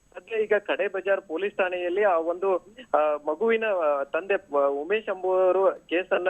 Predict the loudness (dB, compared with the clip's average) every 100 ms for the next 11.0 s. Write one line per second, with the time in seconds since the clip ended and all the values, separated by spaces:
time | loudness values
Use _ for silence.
0 | -4 -6 -8 -4 0 0 0 -4 -4 -4
1 | -6 -6 -6 -4 -2 -4 0 2 2 0
2 | -4 -4 -2 -2 0 0 0 -2 -4 -4
3 | -2 -2 -4 _ -20 -20 -14 -2 -2 -2
4 | -8 -8 -8 -8 -6 -2 -2 -2 -4 -4
5 | -8 -18 -4 -2 0 -2 -2 -2 0 0
6 | 0 0 0 0 0 0 -2 -4 0 -2
7 | -2 -6 -6 -6 -4 0 0 0 0 -2
8 | -2 -2 -2 -2 2 2 -2 -14 -8 0
9 | 2 2 0 -2 -4 -6 -18 -20 -2 2
10 | 2 0 -2 -2 0 -2 -2 0 0